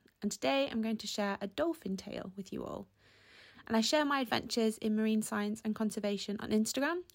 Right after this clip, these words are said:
at Marine Biology Life, so please do come and say hi there. I'm always keen to meet other whale and dolphin fans. Now, my story begins deep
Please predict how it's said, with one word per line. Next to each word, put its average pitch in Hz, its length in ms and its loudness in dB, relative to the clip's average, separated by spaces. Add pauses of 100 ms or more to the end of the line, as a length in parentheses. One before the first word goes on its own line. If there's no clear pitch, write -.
(140)
at 208 120 2
Marine 208 280 2
Biology 202 420 0
Life, 226 440 -6
so 214 220 -2
please 285 300 0
do 214 160 -2
come 214 180 -4
and 196 80 0
say 202 180 -4
hi 202 200 -4
there. 240 220 0
I'm - 400 -12
always 190 300 2
keen 196 280 -4
to - 100 -10
meet 202 200 -4 (100)
other 226 340 6 (300)
whale 214 260 12
and 208 140 2
dolphin 202 380 2
fans. - 520 -8 (1400)
Now, 233 80 4
my 311 240 10
story 233 640 6
begins 196 480 2 (120)
deep - 320 0